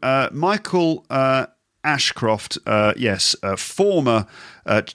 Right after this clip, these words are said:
deputy, deputy chairman of the Conservative Party, and, um, apparently the seventy-fourth richest person in the U K. Um,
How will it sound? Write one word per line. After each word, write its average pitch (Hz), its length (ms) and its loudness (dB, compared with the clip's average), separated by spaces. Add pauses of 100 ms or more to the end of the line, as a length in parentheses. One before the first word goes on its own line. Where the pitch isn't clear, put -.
deputy, 143 340 0
deputy 139 500 0
chairman 107 380 2
of 98 80 0
the 107 80 -4
Conservative 95 540 -2
Party, 104 420 4 (460)
and, 165 340 0 (220)
um, 151 320 2
apparently 202 400 -2
the 139 100 0
seventy-fourth 160 920 0
richest 131 480 0
person 113 320 2
in 104 60 2
the 101 100 2
U 98 160 2
K. 98 320 0 (420)
Um, 123 520 2